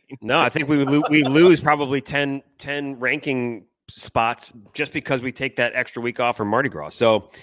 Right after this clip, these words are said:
long story short is the Kraken are gonna be taking a break. I don't know what we're gonna do for the Kraken pod. Uh, it's, it'll be,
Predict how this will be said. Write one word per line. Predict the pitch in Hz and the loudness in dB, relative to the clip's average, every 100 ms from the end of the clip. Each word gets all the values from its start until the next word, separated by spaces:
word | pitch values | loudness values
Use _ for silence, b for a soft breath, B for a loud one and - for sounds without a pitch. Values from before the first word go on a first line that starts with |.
| B B B B B B B B - | B B B B B B B B 2
long | 226 | 2
story | 262 240 | 2 0
short | - 196 160 | 2 2 4
is | 143 - | 4 2
the | 139 | -8
Kraken | - 165 185 214 202 | -2 2 2 2 -2
are | 185 | 0
gonna | 175 | -2
be | 170 | -2
taking | 165 160 | -2 0
a | 151 | -4
break. | 110 123 131 - - - | 0 0 0 -4 -12 -4
I | 147 | -2
don't | 170 | 0
know | 147 | 0
what | 139 123 | 0 0
we're | 139 | 2
gonna | 147 113 | 4 2
do | 98 104 110 117 - | 4 4 4 2 -2
for | 120 | 0
the | 107 | 0
Kraken | - 135 127 107 | 2 2 2 -2
pod. | 98 90 101 107 - | 0 0 0 -2 -6
Uh, | 110 104 101 101 101 - - | -4 0 0 -2 -4 -8 -12
it's, | 117 - - | -12 -10 -12
it'll | 127 120 | -6 -4
be, | 113 120 117 113 107 | -2 -2 -2 -4 -8